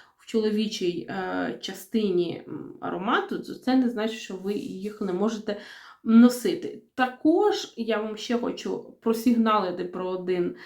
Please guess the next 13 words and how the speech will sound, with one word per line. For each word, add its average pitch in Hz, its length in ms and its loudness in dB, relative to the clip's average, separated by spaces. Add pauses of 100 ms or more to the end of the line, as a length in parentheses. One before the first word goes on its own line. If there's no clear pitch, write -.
(340)
аромат, 208 640 0
ем, 190 600 -2
Віктор 233 440 0
і 220 100 0
Рольф 185 460 -2
Spice 214 760 -4
Bomb. - 360 -2 (960)
Ось 180 300 -12
теж. - 440 -10 (800)
Е, 214 340 0
так, - 380 2
це 370 440 0
все - 380 2